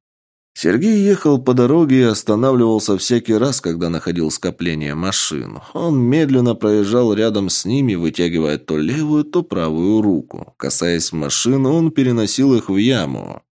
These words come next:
Конечно, были случаи, когда машина не переносилась. Это означало, что внутри нее находился зомби, а порой и несколько. Но достаточно было ударить мечом сквозь стекло, и через мгновение зомби с машиной оказывались в яме.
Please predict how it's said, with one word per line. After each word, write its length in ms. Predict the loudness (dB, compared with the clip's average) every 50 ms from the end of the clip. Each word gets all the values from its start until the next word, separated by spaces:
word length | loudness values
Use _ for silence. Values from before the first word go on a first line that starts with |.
| _ _ _ _ -8 -4
Конечно, 500 | -2 0 0 0 -2 -2 0 2 2 4
были 220 | 4 4 4 4
случаи, 540 | 4 2 2 2 2 2 2 2 2 2 2
когда 340 | 2 0 0 2 2 2 2
машина 400 | 2 2 0 0 0 2 2 4
не 160 | 4 2 2
переносилась. 1120 | 2 2 2 2 2 2 0 0 -2 -2 -2 0 2 2 2 0 -2 -6 -8 -8 -10 -8
Это 280 | -6 -6 -4 -2 0 0
означало, 560 | 0 0 0 0 0 0 2 2 2 2 0
что 260 | 0 0 0 0 2
внутри 400 | 2 0 -2 -2 -2 0 0 0
нее 280 | 0 0 0 0 0 0
находился 640 | 0 -2 -2 -2 -2 -2 0 -2 -2 -2 -2 -2 -2
зомби, 580 | 0 0 0 2 2 2 2 2 0 -2 -4 -4
а 220 | -4 -4 -6 -8 -8
порой 440 | -8 -6 -4 -2 -2 0 -2 -2 -2
и 20 |
несколько. 800 | 0 0 0 -2 -2 -6 -10 -12 -14 -14 -14 -12 -12 -12 -14 -16 -16
Но 360 | -14 -12 -10 -8 -6 -4 -2
достаточно 680 | 0 0 0 0 0 0 0 0 0 -2 -2 -2 -2 -2
было 280 | 0 2 2 4 4
ударить 420 | 2 2 2 2 2 2 0 0 -2
мечом 400 | -4 -4 -2 -2 -2 -2 -2 -2
сквозь 320 | -4 -2 -2 -2 -2 -2
стекло, 640 | -4 -4 -4 -4 -4 -2 -2 0 2 2 2 2 0
и 180 | 0 -2 -4
через 300 | -6 -8 -6 -6 -4 -4
мгновение 680 | -4 -4 -4 -4 -4 -4 -2 -2 -2 0 0 0 -2 -2
зомби 360 | -2 -2 -2 0 0 0 0
с 160 | 0 0 0
машиной 520 | -2 -2 0 -2 -2 -2 -4 -4 -4 -6 -6
оказывались 680 | -6 -6 -6 -6 -6 -6 -6 -6 -6 -6 -6 -6 -4
в 40 | -4
яме. 720 | -2 -2 0 -2 -2 -4 -6 -8 -8 -10 -10 -14 -16 -18